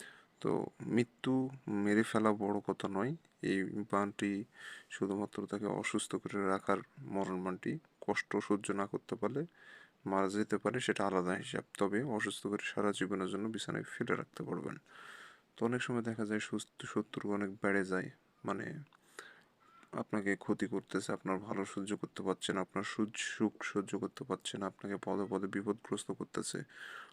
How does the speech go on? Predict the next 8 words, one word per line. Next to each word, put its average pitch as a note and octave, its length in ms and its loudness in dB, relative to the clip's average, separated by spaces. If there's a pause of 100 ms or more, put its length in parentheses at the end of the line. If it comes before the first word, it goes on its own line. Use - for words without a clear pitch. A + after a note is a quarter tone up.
(140)
অপমান G#2+ 400 0
অপদস্থ G2 460 0
থেকে - 260 -2
শুরু A2+ 260 2
করে G2 300 0 (160)
বিভিন্ন A#2 380 0
ধরনের G2 200 0
মারামারি, F#2+ 520 -2